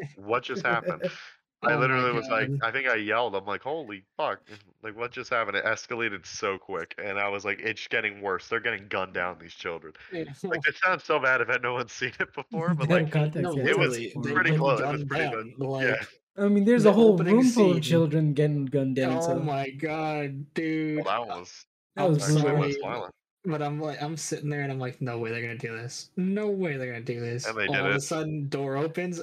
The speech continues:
Speaker 2: they did it. And
Speaker 1: No,
Speaker 2: I
Speaker 1: but
Speaker 2: was
Speaker 1: then
Speaker 2: like, "Oh." <laughs>
Speaker 3: Yeah.
Speaker 1: But, like, there's, uh, but then you get later in it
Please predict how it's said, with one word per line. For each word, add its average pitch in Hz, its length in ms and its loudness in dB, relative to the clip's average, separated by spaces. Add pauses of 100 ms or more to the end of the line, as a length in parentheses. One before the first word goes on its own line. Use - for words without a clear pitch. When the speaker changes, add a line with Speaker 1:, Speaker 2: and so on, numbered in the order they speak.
(120)
Speaker 2:
they 139 280 -4
did 143 140 -2
it. 120 180 -10 (440)
And 180 100 4
Speaker 1:
No, - 20 4
Speaker 2:
I 170 60 0
Speaker 1:
but 143 100 2
Speaker 2:
was 170 80 2
Speaker 1:
then 170 40 4
Speaker 2:
like, 131 420 -2 (500)
"Oh." 143 380 -2 (440)
<laughs> - 440 -10
Speaker 3:
Yeah. 120 320 -12
Speaker 1:
But, - 260 -8
like, 143 180 -6
there's, 135 320 -6
uh, 123 100 -4
but 143 160 -6
then 156 400 -6
you 123 60 -20
get 131 260 -2 (300)
later 113 480 -4
in 135 120 -8
it 117 160 -6